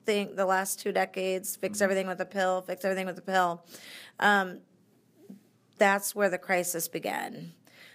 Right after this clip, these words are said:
Speaker 1: So there's, there's just as many females out there that had their own insurance that could go to pain management doctors.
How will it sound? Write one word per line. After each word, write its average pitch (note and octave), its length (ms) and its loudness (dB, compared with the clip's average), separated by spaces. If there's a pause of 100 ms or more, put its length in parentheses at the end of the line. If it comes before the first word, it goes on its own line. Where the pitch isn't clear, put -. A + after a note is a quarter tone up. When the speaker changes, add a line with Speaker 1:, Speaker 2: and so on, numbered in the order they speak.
Speaker 1:
So G3 560 2
there's, F3+ 680 0 (200)
there's F3 520 -2 (540)
just G3 300 0
as G3+ 100 -6
many F#3+ 240 -2
females F#3 460 0
out F3 220 2
there E3+ 180 0
that E3+ 140 -2
had F3+ 360 2
their F3+ 220 -2
own G3+ 200 -2
insurance E3+ 840 -2
that - 320 0
could G#3 160 -8
go G3+ 120 4
to G3 100 0
pain G3 260 -4
management A3 400 -2
doctors. E3 600 -2